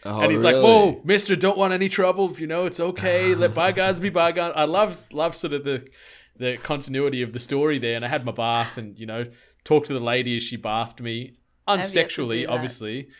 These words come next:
Speaker 2: They, they don't, they don't give you
Speaker 1: Yeah.
Speaker 2: any happy endings in there, even though there's a lot of
Speaker 3: You
Speaker 2: things
Speaker 3: don't know
Speaker 2: going on
Speaker 3: that.
Speaker 2: on the
Speaker 3: That
Speaker 2: Nah,
Speaker 3: is,
Speaker 2: 'cause
Speaker 3: that, that hand is in the bubbles.
Speaker 2: for only, like, three seconds on that leg.
Speaker 3: You don't know what Arthur's like.
Speaker 2: <laughs> Yeah, I don't know. I,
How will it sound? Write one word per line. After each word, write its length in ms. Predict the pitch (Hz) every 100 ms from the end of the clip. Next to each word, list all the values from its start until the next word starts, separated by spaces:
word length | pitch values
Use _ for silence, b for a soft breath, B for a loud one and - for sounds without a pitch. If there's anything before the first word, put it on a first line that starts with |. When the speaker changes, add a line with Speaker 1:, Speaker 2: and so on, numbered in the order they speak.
| B
Speaker 2:
They, 140 | 135 147
they 180 | 151
don't, 300 | 151 185 165
they 100 | 165
don't 160 | 151 165
give 120 | -
you 20 | 175
Speaker 1:
Yeah. 0 | 151
Speaker 2:
any 80 | 135
happy 300 | 143 135 127
endings 320 | 135 131 123
in 100 | 113
there, 140 | 117
even 200 | 147 185
though 80 | 202
there's 200 | 202 196
a 40 | 214
lot 80 |
of 80 | 196
Speaker 3:
You 80 | 233
Speaker 2:
things 220 | 494 587
Speaker 3:
don't 200 | 440 539
know 0 |
Speaker 2:
going 40 | 349
on 260 | 453 349
Speaker 3:
that. 60 | -
Speaker 2:
on 60 |
the 80 | - - b b b
Speaker 3:
That 120 | - 131
Speaker 2:
Nah, 240 | 131 131
Speaker 3:
is, 60 | 123
Speaker 2:
'cause 160 | 156 135
Speaker 3:
that, 220 | 254 - _ -
that 160 | 254
hand 240 | 285 285 226
is 100 | 208
in 120 | 226
the 60 | 220
bubbles. 460 | 196 220 156 - _ _ _ _ _ _
Speaker 2:
for 200 | - 135
only, 240 | 143 160
like, 240 | 151 143 147
three 200 | 151 143
seconds 380 | 147 147 139 123
on 120 | 120
that 160 | 117 104
leg. 360 | 120 98 - _ _
Speaker 3:
You 180 | 156 160
don't 240 | 247 381
know 180 | 190 175
what 140 | 165 156
Arthur's 340 | 147 165 156
like. 300 | 156 170 254
Speaker 2:
<laughs> 60 | - - _ _
Yeah, 160 | 98 - -
I 140 | 110
don't 80 | 107
know. 120 | 110
I, 80 | 113